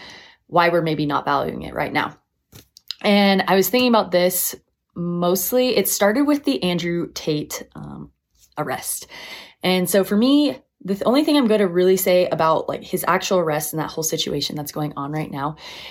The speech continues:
is we have a judicial system that believes you are innocent until proven guilty.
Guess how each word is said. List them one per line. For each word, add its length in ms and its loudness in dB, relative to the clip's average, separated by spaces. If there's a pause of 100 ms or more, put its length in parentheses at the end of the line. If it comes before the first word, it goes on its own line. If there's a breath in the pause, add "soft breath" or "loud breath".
(180 loud breath)
is 680 4 (920 soft breath)
we 600 6 (460)
have 200 2
a 40 4
judicial 360 0
system 300 0
that 140 2
believes 260 -2
you 120 0
are 360 0
innocent 340 -2
until 180 -4
proven 220 -8
guilty. 420 -6